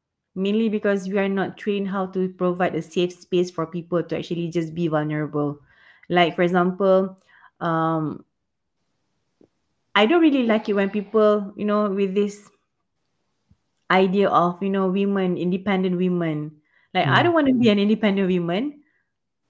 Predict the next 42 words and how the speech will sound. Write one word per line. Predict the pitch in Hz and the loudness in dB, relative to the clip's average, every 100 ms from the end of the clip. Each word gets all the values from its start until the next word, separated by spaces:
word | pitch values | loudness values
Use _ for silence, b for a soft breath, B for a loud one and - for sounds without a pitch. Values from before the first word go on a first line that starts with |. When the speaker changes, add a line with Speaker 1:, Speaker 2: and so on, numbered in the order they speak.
| _ _ | _ _
Speaker 1:
I | 170 | 0
don't | 254 | 2
wanna | 302 254 | 2 0
be | 226 | 0
an | 214 | -2
independent, | 214 208 214 - | -2 -2 -4 -4
independent | 196 202 202 190 | -4 -2 -2 -2
woman | 208 220 185 | -2 -2 -4
because, | 196 214 220 | -2 -2 -2
you | |
know, | 233 233 | -4 -4
I | 226 185 | -2 -2
know | 208 226 269 | -2 -4 -4
that | 220 196 | -4 -2
whatever | 190 208 | -2 -2
it | 233 | -4
is, | 240 | -4
I | 214 | -6
still | 214 - 220 | -6 -6 -4
need | 214 | -4
a | 165 | -4
man | 170 202 156 143 147 _ _ _ _ _ _ _ | -4 -4 -4 -8 -14 _ _ _ _ _ _ _
with | 175 180 | -6 -6
me, | 180 185 170 | -2 -4 -4
because | 165 180 185 - - | -4 -4 -4 -10 -8
for | 190 | -6
me | 196 220 | -4 -4
to | - | -4
operate, | - 180 - 196 202 - | -4 -6 -6 -4 -4 -4
to | 190 | -4
live | 202 180 | -4 -4
my | 175 175 | -6 -4
life | 185 196 170 220 220 _ - | -4 -2 -2 -4 -8 _ -6
fully, | 220 220 196 180 294 - b b | -2 0 -2 -2 -4 -8 b b
I | - 202 | -8 -4
need | 233 214 | -4 -4
my | 196 | -6
support | 190 202 202 - | -6 -8 -6 -6
system, | - 185 - 156 147 147 _ _ _ _ _ _ _ _ _ | -8 -12 -6 -6 -6 -12 _ _ _ _ _ _ _ _ _
right? | 180 196 208 | -6 -6 -4
So | - 202 | -2 -2
Speaker 2:
Yes. | 202 | -2